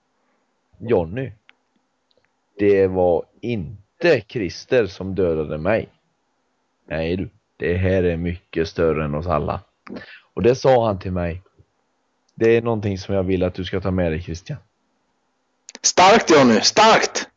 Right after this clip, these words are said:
Speaker 1: Ja, det är mycket starkt. Och det var ju så det började.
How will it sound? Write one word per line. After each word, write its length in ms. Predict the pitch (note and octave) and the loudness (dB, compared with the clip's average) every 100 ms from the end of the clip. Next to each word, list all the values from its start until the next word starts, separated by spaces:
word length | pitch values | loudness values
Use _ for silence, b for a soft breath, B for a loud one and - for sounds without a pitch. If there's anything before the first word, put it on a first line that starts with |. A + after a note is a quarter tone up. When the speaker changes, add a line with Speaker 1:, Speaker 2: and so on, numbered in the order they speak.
| _ _ _ _ - | _ _ _ _ -10
Speaker 1:
Ja, 160 | D#2 F2 | -2 0
det 160 | F2 | 2
är 60 | C#3 | 2
mycket 320 | B3 - G3 | 0 0 0
starkt. 340 | - A#3 B2 G#2+ | 2 2 2 2
Och 140 | F3 | 0
det 140 | F3 | 2
var 100 | F3 | 4
ju 100 | G3+ | 4
så 200 | G3+ E3 | 2 0
det 120 | D3 E3 | 2 4
började. 600 | A3 F#3 A#2 A2 F#3 | 4 4 2 0 0